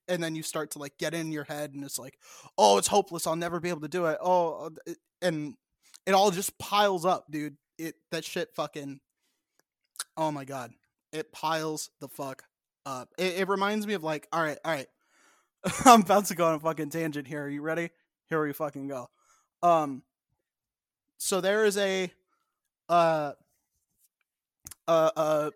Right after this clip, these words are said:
a book of poems by Shel Silverstein called Where the Sidewalk Ends. And in that poetry book, there is one, one poem about Sarah Cynthia Sylvia Stout,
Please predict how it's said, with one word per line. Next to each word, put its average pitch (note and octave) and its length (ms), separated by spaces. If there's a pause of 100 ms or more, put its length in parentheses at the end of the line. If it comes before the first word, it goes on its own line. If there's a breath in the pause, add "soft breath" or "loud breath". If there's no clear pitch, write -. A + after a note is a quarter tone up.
(120)
a D#3 100
book F#3 280
of F#3 80
poems G3+ 480
by D3 240
Shel F3 300
Silverstein D#3+ 920 (400 soft breath)
called D#3 280
Where E3+ 180
the E3 100
Sidewalk D3+ 560
Ends. B2+ 440
And D#3+ 220
in A3+ 280
that G3 240 (520)
poetry F#3 400
book, D3 220 (680 loud breath)
there E3 240
is D#3+ 400 (200)
one, G#3+ 540 (200)
one G#3 500 (200)
poem D#3+ 560 (140)
about D3+ 460 (560)
Sarah G#3 440
Cynthia G3 440
Sylvia F3 480
Stout, D#3+ 540